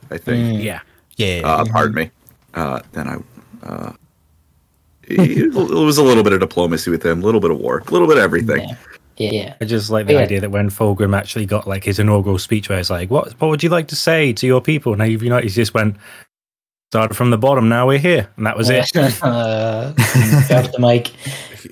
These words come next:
Speaker 3: Mm-hmm.
Speaker 2: But, but yes, uh, now that Fulgrim had kinda, like, reclaimed this planet and fixed it, his population had time to pursue the arts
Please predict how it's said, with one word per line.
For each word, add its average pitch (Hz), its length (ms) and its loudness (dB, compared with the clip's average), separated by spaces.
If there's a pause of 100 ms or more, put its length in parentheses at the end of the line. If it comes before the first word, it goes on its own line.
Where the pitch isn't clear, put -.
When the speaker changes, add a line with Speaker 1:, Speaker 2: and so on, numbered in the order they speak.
(160)
Speaker 3:
Mm-hmm. 135 340 2
Speaker 2:
But, - 300 -2 (580)
but 139 160 2
yes, 135 300 4
uh, 123 420 4 (200)
now 147 200 4
that 131 180 2
Fulgrim 143 360 4
had 120 280 2 (460)
kinda, 117 280 -4
like, 107 180 0
reclaimed 120 560 2
this 110 240 -2
planet 110 500 -2
and 113 140 -6
fixed 123 340 0
it, 110 80 -4
his 110 320 -2
population 120 680 0
had 110 160 0
time 113 260 0
to 107 80 -2
pursue 123 380 0
the 113 160 -4
arts 113 540 2